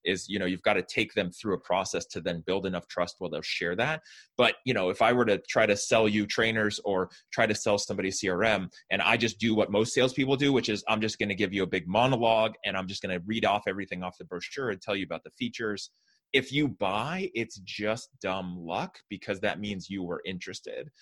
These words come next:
It doesn't mean I did anything as a salesperson, versus if I really dig deep and I'm like, "Okay, Sam,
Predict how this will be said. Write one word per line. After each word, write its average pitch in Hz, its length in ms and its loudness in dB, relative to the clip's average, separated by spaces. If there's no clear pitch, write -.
It 98 80 -8
doesn't 139 200 2
mean 131 100 4
I 107 80 4
did 110 220 -2
anything 90 400 -4
as 82 100 -12
a 73 60 -14
salesperson, 101 680 -10
versus 131 500 4
if 113 160 0
I 101 80 2
really 107 380 2
dig 92 280 -4
deep 120 240 2
and 98 80 -6
I'm 95 60 -6
like, 95 140 -2
"Okay, 123 180 -2
Sam, 101 300 -4